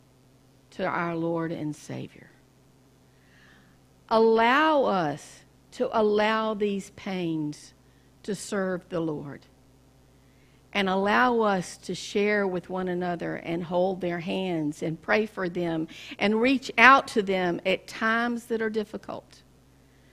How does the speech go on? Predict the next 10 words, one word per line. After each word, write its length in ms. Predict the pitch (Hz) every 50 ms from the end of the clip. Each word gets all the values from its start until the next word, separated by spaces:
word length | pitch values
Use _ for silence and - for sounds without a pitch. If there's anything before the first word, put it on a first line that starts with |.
| _ _ _ _ _ _ _ _ _ _ _ _ _ _ -
Because 440 | 240 - - 277 262 240 220 - - -
God 380 | - 247 254 269 285 294 277 269
does 280 | 277 269 240 - -
not 380 | 233 233 233 240 247 247 - - - - _ _ _ _ _ _ _ _ _ _ -
come 640 | - - 330 311 294 254 208 175 160 156 151 156 - _ _ _ _ _ _ _ -
to 120 | - 233
be 560 | 202 202 233 220 202 190 180 165 147 113 - - - _ _ _ _ _ _ _ _ _ _ _ _ _ _ _ _ _ _ -
unending, 960 | 214 208 175 - 233 240 240 240 226 214 214 196 180 170 165 160 160 160 165 - _ _ _ _ _ _ _ _ _ _ _ _ _ _ _ -
painfully 720 | - - 240 220 226 226 226 220 202 - 226 214 208 202 196
given 680 | 175 165 165 196 202 196 196 180 165 156 147 151 151